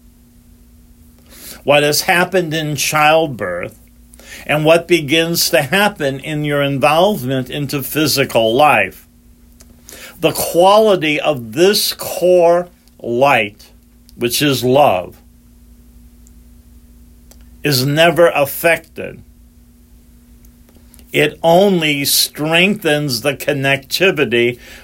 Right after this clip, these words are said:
with time that you are incarnated into the physical form. Regardless of the traumas, regardless of your beliefs,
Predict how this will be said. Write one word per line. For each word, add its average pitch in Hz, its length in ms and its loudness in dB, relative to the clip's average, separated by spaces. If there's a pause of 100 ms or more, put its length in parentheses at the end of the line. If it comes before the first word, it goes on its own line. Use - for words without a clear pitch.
with 151 340 -2
time 120 760 -2 (840)
that 135 240 0
you 170 280 6
are 139 300 2
incarnated 143 1080 -2
into 165 360 -4
the 147 160 -2
physical 131 640 0
form. 120 520 -2 (960)
Regardless 156 1200 2 (160)
of 135 180 0
the 139 140 -2
traumas, 180 680 2
regardless 190 720 2
of 156 160 0
your 170 300 2
beliefs, 175 960 -2